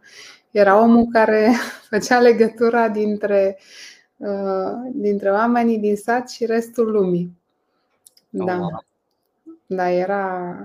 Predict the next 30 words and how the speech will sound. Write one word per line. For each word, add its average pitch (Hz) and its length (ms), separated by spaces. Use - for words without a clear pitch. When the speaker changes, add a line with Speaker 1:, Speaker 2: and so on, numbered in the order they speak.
Speaker 1:
era 190 320
un, 180 380
uh, 180 360
un 233 340
job 269 180
special, 247 680
ca 214 200
să 226 120
zic 240 300
așa. - 720
Speaker 2:
Și 180 140
școala 156 380
ai 160 120
făcut-o 151 380
în 151 120
Cincu? 139 680
Speaker 1:
Școala 180 220
am 185 80
făcut-o 196 240
în 196 100
Sibiu. 175 760
Am, 185 200
am 180 420
copilărit 185 680
până 196 220
la 175 120
nivelul 165 580
școlii 156 600
a-, - 260
acolo, 170 560